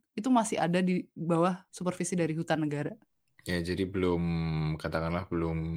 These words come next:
Speaker 2: em, secara hukum belum diakui penuh identitas dari hutan itu punya masyarakat adat, begitu ya. Kalau di zaman Orde Baru gimana?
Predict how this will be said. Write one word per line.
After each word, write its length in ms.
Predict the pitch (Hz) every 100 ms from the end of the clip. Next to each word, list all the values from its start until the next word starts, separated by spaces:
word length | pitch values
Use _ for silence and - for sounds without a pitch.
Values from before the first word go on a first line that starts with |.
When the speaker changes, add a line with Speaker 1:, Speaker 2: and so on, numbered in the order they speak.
| 82 -
Speaker 2:
em, 300 | 90 85 82 80
secara 240 | 90 82 82
hukum 320 | 85 95 90
belum 160 | 85
diakui 640 | 85 76 76 - 85 82 80
penuh 480 | - 80 82 85 - _ -
identitas 880 | 90 90 82 80 85 87 82 - -
dari 240 | 76 78
hutan 320 | 80 80 78
itu 160 | 78 85
punya 320 | 90 80 82
masyarakat 480 | 65 78 - 80 78
adat, 400 | - 78 76 -
begitu 320 | - - -
ya. 160 | - - _ - - - - _ _ -
Kalau 240 | 104 101
di 720 | 104 101 98 95 92 90 87 - _
zaman 1400 | 101 101 92 87 87 90 87 87 87 87 85 85 82 -
Orde 400 | 104 110 92 87
Baru 400 | 92 87 147 143
gimana? 720 | 90 78 76 73 76 85